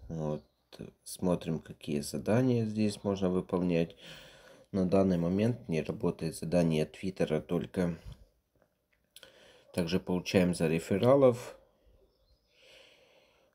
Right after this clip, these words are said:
выплаты. Фарминг можно делать, получать ежедневно за то, за то, что вы добавили ликвидность. И собираем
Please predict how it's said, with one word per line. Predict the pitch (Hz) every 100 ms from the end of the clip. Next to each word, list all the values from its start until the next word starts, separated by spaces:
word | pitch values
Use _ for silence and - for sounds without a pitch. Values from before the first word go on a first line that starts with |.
| _
выплаты. | 107 107 - 101 95 98 95 95 - - - - - - - - - - - - - _ _ -
Фарминг | 104 110 117 107 -
можно | 107 98 95 92
делать, | 92 101 92 92 - _ _ _ _ _ _ _ _ _
получать | 82 82 - 87
ежедневно | 80 82 80 90 87 82 85 78 80 - - - _ _ - _
за | - -
то, | - 90 80 -
за | 82 85
то, | 82 95
что | 85 -
вы | 78
добавили | 78 76 85 82 80 76
ликвидность. | 78 - 90 82 78 64 - _ _ - - - - _ - _ _ _ _ _ - - _
И | - 220
собираем | 220 87 82 87 98 101 95 87